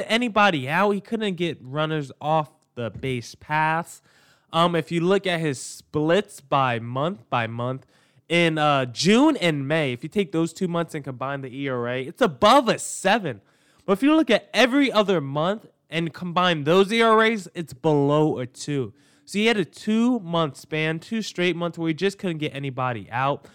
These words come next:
Over May and June, Bradley gave up thirty-two hits,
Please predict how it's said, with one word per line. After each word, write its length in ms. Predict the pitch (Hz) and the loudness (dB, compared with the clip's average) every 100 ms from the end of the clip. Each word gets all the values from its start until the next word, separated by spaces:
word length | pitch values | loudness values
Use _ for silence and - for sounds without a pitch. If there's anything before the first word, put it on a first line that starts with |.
| _ - | _ -2
Over 220 | 175 185 | 0 2
May 200 | 175 175 | 2 0
and 120 | 156 | -2
June, 360 | 143 165 170 143 | -2 -2 -2 -2
Bradley 360 | 160 170 170 | 0 2 0
gave 240 | 160 170 160 | -2 -2 -2
up 200 | 120 - | -6 2
thirty-two 560 | 240 269 240 - 143 | 4 4 0 -4 -8
hits, 560 | 117 165 185 190 - | -6 -2 0 0 -6